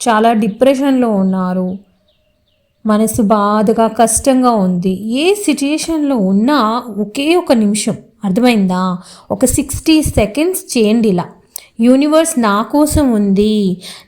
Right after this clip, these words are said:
నాతోనే ఉంది, నా కోసమే పనిచేస్తోంది." లేదా మీకు నచ్చిన దేవుణ్ణి తలుచుకోండి, ఇలా అనండి.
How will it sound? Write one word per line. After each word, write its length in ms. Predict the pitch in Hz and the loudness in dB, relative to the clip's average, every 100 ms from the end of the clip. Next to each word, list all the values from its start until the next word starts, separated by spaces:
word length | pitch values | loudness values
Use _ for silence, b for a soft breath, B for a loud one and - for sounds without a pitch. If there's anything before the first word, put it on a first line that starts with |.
| 208 | -2
నాతోనే 840 | 196 196 226 254 277 285 302 349 | 2 2 0 2 2 2 2 0
ఉంది, 760 | 311 226 190 190 208 202 190 190 B B 220 | 2 2 0 0 -2 0 -2 -4 B B 0
నా 340 | 214 208 226 | 2 2 0
కోసమే 580 | 254 302 294 - 294 330 | 0 0 2 2 2 0
పనిచేస్తోంది." 1400 | 330 254 214 220 202 196 - 196 180 185 190 185 180 190 _ _ _ _ _ _ _ _ _ _ _ _ _ _ _ _ _ _ 247 | 0 -2 0 0 0 0 -4 -4 -2 -2 -2 -4 -6 -10 _ _ _ _ _ _ _ _ _ _ _ _ _ _ _ _ _ _ 0
లేదా 280 | 262 294 330 | 2 4 2
మీకు 300 | 320 302 294 | 0 -2 0
నచ్చిన 600 | 247 254 262 - 330 330 | 0 0 -2 -2 0 2
దేవుణ్ణి 840 | 233 226 208 208 202 208 254 403 - _ _ _ | 2 2 0 0 0 0 -2 -4 -10 _ _ _
తలుచుకోండి, 840 | 247 233 247 - 240 196 175 170 - 247 | 2 2 0 -2 0 0 0 -4 -8 -4
ఇలా 260 | 233 233 | 0 2
అనండి. 880 | 240 214 190 220 285 330 220 170 170 | 0 -2 0 2 2 2 0 -2 -6